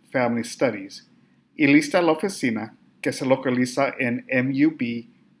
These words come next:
two four seven y da el número de teléfono. Abajo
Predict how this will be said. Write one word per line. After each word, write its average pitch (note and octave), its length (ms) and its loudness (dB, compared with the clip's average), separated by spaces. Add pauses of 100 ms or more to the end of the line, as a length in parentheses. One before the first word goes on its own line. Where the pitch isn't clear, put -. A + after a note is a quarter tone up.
(100)
two D#3 140 0
four F#3+ 220 -2
seven A#2 460 -4 (760)
y D#3 100 2
da D3 140 8
el D#3 160 6
número C3 540 4 (300)
de C3 120 0
teléfono. C3+ 600 0 (1120)
Abajo C#3 680 2